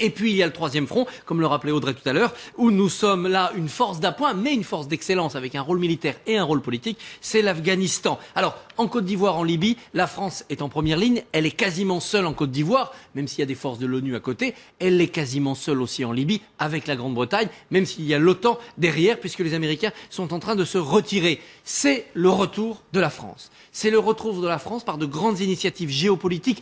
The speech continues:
fondées sur l'action. En deux mille trois, nous avions eu un premier retour de la France avec Chirac, avec Villepin, mais c'était par le verbe et c'était surtout par l'inaction.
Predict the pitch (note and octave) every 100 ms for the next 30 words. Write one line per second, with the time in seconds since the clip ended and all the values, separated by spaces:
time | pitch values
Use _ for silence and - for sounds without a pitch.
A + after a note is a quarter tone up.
0 | - - G#3 A3+ G3+ C4+ - E3+ F#3+ -
1 | - - F3+ - - - - D#3+ A3+ D#4
2 | A#3+ E3 G#3+ C#4 - - F3+ F3+ E3+ G3
3 | G#3 D#3 F#3 F#3+ F3 G3 G3+ G#3+ E3 C#3+
4 | C3+ G#3+ C4 - - - D3+ D#3+ - E3
5 | A3 - D3+ D3+ C#3 D#3 A#3+ C4 - -
6 | F3+ G3 F#3 E3+ E3 D#3+ D#3 D#3+ C4 G#3+
7 | F3+ - - D#3+ - F3 G3+ F#3+ D#3+ C#4+
8 | A3 E3 A3 D#4 B3 - D#4